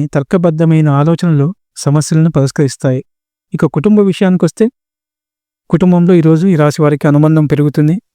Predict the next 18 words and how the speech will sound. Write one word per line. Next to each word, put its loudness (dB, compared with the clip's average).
పెద్దల 0
ఆరోగ్యంపై 0
శ్రద్ధ -2
అవసరం. 0
గృహంలో 2
చిన్న 0
చిన్న 0
పనులు 0
పూర్తి -4
చేస్తారు. 0
సోదరులు, 2
బంధువులతో 2
సత్సంబంధాలు 0
ఉంటాయి. 0
దాంపత్య 0
జీవితంలో 0
అనుబంధం 0
బలపడుతుంది. 0